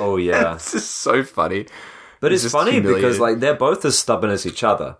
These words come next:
Speaker 2: Mm.
Speaker 1: So Ko's like, "No, you're gonna get me my fucking weapons."
Speaker 2: Mm.
Speaker 1: And even, like, you know, he has a gun in his mouth, and for a minute, the cuck lets up. He's just like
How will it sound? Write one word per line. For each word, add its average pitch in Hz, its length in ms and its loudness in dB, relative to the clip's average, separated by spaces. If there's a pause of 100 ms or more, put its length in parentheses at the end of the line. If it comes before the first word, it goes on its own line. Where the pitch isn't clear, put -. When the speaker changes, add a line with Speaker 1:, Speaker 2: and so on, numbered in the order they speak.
(140)
Speaker 2:
Mm. 101 340 -2
Speaker 1:
So 107 540 2
Ko's 120 340 0
like, 101 160 2
"No, 104 220 4
you're 104 240 -2
gonna 104 160 0
get 92 240 0
me 104 80 -4
my 85 140 -4
fucking 82 580 -4
weapons." - 680 -6 (140)
Speaker 2:
Mm. 95 80 -4 (220)
Speaker 1:
And 87 400 -8
even, 113 400 2
like, 90 340 0
you 90 80 -6
know, 78 180 -6
he 87 120 -6
has 87 160 0
a - 20 -6
gun 90 220 0
in 87 80 -4
his 82 180 -6
mouth, 82 340 -2 (120)
and 85 240 -2
for 90 260 2
a 87 60 0
minute, 92 440 0 (220)
the 98 80 -4
cuck 101 380 0
lets 92 340 2
up. 85 240 2 (640)
He's 98 380 -2
just 98 180 -4
like 92 340 0